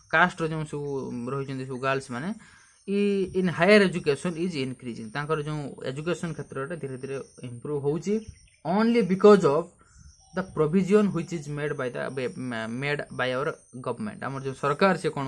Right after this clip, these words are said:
କରୁଛି, our ସରକାର is giving more provisions to the ଏସ୍ ଟି girls, ଏସ୍ ଟି ଗାର୍ଲସ ମାନଙ୍କୁ ବେଶୀ ସୁବିଧା ଦଉଛି to get their education more,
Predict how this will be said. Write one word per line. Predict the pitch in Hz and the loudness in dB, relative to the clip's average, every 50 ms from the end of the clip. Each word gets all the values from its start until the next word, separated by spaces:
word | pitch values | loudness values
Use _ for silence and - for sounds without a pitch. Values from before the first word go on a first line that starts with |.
| 127 139 | -4 -4
କରୁଛି, | 127 127 127 - 202 226 226 - _ _ _ _ - | -6 -6 -4 -4 -4 -4 -4 -6 _ _ _ _ -6
our | 139 135 - - | -6 -6 -2 0
ସରକାର | 160 160 151 - 196 214 220 220 214 - - _ _ _ | 0 0 2 4 4 4 4 4 2 -6 -18 _ _ _
is | 160 151 143 147 165 | -8 -8 -4 -4 -2
giving | 156 156 190 190 190 185 160 156 156 | 0 2 4 4 4 4 2 0 2
more | 175 208 226 226 214 214 - 185 | 4 8 8 8 6 6 2 0
provisions | 185 160 170 180 143 143 143 139 127 123 123 123 - - - _ - _ _ _ | 2 2 2 2 2 2 0 2 2 0 -4 -6 -10 -12 -20 _ -20 _ _ _
to | 147 143 143 | -8 -6 -2
the | 160 196 220 233 - - _ _ - - | -2 -2 -2 -2 -4 -16 _ _ -8 -8
ଏସ୍ | 143 - - | -8 -8 -6
ଟି | - 156 127 127 | -6 -6 -6 -6
girls, | 113 110 117 - - 143 | -8 -10 -12 -8 -8 -8
ଏସ୍ | 135 - | -8 -6
ଟି | - 170 147 | -6 -4 -2
ଗାର୍ଲସ | 147 143 135 - - | -2 -4 -4 -6 -8
ମାନଙ୍କୁ | 139 151 156 143 139 | -8 -8 -8 -8 -8
ବେଶୀ | 135 - 147 - - | -10 -10 -10 -10 -10
ସୁବିଧା | 135 131 147 143 151 147 139 | -8 -8 -2 -2 0 0 0
ଦଉଛି | 127 120 107 - 202 226 233 - - - _ _ _ | -2 -4 -2 0 0 0 0 -4 -12 -20 _ _ _
to | - 196 214 233 247 - - - - _ _ _ _ | 0 0 2 0 -2 -4 -10 -20 -20 _ _ _ _
get | 139 131 131 185 220 208 190 | -12 0 4 4 4 4 4
their | 185 196 190 185 175 | 2 2 2 4 0
education | 160 151 151 147 156 147 131 127 - 156 165 190 214 208 214 - _ _ _ _ _ _ | 0 -2 -4 -2 0 0 0 0 -4 -4 -2 -2 -2 -4 -4 -10 _ _ _ _ _ _
more, | 139 135 139 151 170 185 196 208 | -12 -6 -4 -2 0 2 2 0